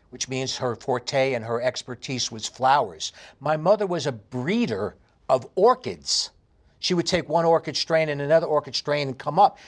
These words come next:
She was the president of the, uh, American Orchid Association. My mother was also a Mason, if you know anything about Masonic temple and a Mason. She was what they call a worthy matron of the Eastern Star. So I had a father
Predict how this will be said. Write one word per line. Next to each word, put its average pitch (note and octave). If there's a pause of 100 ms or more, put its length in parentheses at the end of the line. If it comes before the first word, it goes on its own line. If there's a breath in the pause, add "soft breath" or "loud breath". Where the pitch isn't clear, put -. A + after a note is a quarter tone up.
(100)
She -
was D#3
the D3
president E3+
of C#3+
the, C3+
uh, B2+
American D3
Orchid C#3
Association. B2+ (340 loud breath)
My D3+
mother G3+
was E3
also D#3+
a C3+
Mason, B2 (420)
if G#2+
you A2+
know A#2+
anything C3
about A2+
Masonic A#2
temple D3+ (280 loud breath)
and A#2
a A#2
Mason. B2
She -
was B2+
what B2
they B2
call B2+
a A#2+
worthy C#3+
matron C3+ (220 loud breath)
of A#2+
the B2+
Eastern C3
Star. D#3 (400 soft breath)
So C#3
I C3+
had C#3
a C3+
father C#3